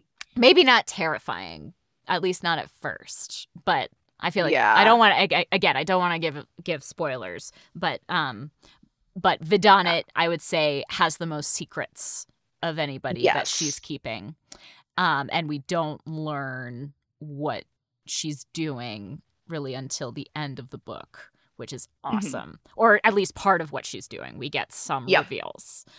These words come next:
Speaker 1: So that's my, that's my p-, <laughs> character pitch. <laughs> Um,
Speaker 2: Yeah.
Speaker 1: wh-, a-, what, what else would you add to it? Oh, shoot. And then we should go
Speaker 2: Yeah.
Speaker 1: back and, and, and do the
Speaker 2: Do some of
Speaker 1: ideal
Speaker 2: the casting.
Speaker 1: Yes, sorry. I just totally forgot.
Speaker 2: Yeah.
Speaker 1: Yeah.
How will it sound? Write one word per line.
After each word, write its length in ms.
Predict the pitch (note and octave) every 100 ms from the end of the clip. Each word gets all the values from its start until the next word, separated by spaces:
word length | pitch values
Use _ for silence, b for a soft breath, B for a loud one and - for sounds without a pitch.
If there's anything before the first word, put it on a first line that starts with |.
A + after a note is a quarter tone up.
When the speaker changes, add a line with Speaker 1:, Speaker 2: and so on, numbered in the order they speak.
| b
Speaker 1:
So 920 | - - - - - C#4 A3 C#3 - -
that's 320 | G#3+ C4+ C4
my, 260 | B3+ B3 A#3
that's 260 | B3 D4 -
my 300 | C4 C4 C#4
p-, 160 | A#3 -
<laughs> 40 |
character 500 | F#3+ A3 A3 - A#3+
pitch. 640 | F#3+ - C#4 - - - -
<laughs> 40 | - C4 - B B B
Um, 260 | - G#3 F3
Speaker 2:
Yeah. 560 | A#3 A3+ G3+ F3+ E3+ F3
Speaker 1:
wh-, 220 | A#3 -
a-, 100 | C#3 - -
what, 360 | A3+ A#3 B3+ -
what 180 | B3 A#3+
else 220 | A#3 -
would 140 | G#3
you 100 | G3+ -
add 320 | D#3 D3+ D3+
to 260 | - D3 B2
it? 260 | F#2+ - _ _ _ - -
Oh, 140 | C4+
shoot. 440 | B3 - F4+ F4 -
And 140 | A#3 A3+
then 160 | A#3+ -
we 120 | C4
should 180 | - A#3+
go 100 | A#3
Speaker 2:
Yeah. 60 | A#3+
Speaker 1:
back 240 | A3+ A3+
and, 240 | G#3 G#3+ -
and, 260 | G3 F#3 -
and 240 | F3+ F#3 D#3+
do 440 | F#3+ F#3 F3+ E3+ -
the 160 | F3
Speaker 2:
Do 20 | D#3+
some 0 |
of 60 | E3+
Speaker 1:
ideal 240 | F3 F#3+ F3
Speaker 2:
the 60 | E3+
casting. 400 | D3+ G2+ - A#3
Speaker 1:
Yes, 200 | G3 -
sorry. 300 | G#3 F3 D#3+
I 80 | E3
just 180 | F3+ -
totally 300 | F3+ D#3+ D3+
forgot. 240 | D#3+ F#3
Speaker 2:
Yeah. 380 | E3 D#3 B2+ A2+
Speaker 1:
Yeah. 180 | F#3